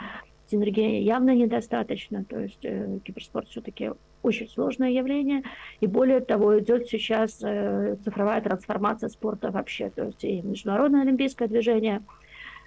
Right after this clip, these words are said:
серьезно сейчас озабочилось, э, виртуальными играми, так они их называют, и проводится, э, Олимпийская киберспортивная неделя в этом году, да.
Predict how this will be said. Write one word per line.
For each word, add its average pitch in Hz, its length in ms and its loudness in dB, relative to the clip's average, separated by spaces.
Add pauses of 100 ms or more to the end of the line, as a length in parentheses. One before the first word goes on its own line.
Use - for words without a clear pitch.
(200)
серьезно 226 560 4
сейчас 202 420 -4
озабочилось, 202 840 0
э, 196 640 2
виртуальными 202 840 4
играми, 262 380 4
так 220 240 -6
они 208 220 0
их 208 140 -6
называют, 202 600 -2
и 196 40 -6
проводится, 202 480 -2
э, 202 520 0
Олимпийская 202 640 -2 (280)
киберспортивная 202 760 0
неделя 254 380 4
в 240 60 0
этом 247 240 0
году, 226 300 0
да. 208 260 -2